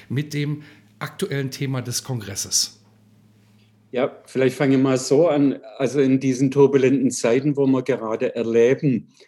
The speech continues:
Speaker 2: reicht es ja nicht, die Krise zu bewältigen, sondern man muss sich eher auf das Danach vorbereiten.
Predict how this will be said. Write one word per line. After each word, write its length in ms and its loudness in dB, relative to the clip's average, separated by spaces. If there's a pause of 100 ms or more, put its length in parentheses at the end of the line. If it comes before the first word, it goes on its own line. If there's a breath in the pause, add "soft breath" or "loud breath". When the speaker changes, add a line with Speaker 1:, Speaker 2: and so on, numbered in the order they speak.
(340 soft breath)
Speaker 2:
reicht 400 2
es 220 2
ja 160 0
nicht, 340 0
die 120 -4
Krise 480 -2
zu 180 -2
bewältigen, 800 -4 (320 soft breath)
sondern 360 2
man 140 2
muss 140 0
sich 160 -8
eher 280 2
auf 400 -6
das 300 -8
Danach 680 -4
vorbereiten. 1000 0